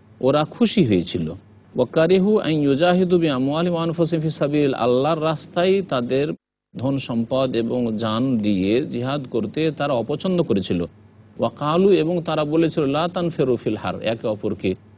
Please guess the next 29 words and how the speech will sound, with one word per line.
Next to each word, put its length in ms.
বলতো, 420
এই 140
অসৎ 400
কাজের 280
আদেশ 300
দেওয়া 160
হচ্ছে 140
মুনাফিকের 500
চরিত্র, 480
"এত 280
গরমে 380
তোমরা 280
বাড়ি 200
থেকে 200
বেরো 240
না, 120
কি 80
দরকার 360
এই 60
বাড়ি 220
থেকে 420
কষ্ট 260
করতে 340
যাওয়ার 280
এই 120
সময়ে?" 400
কুল, 340
হে 120
নবী, 400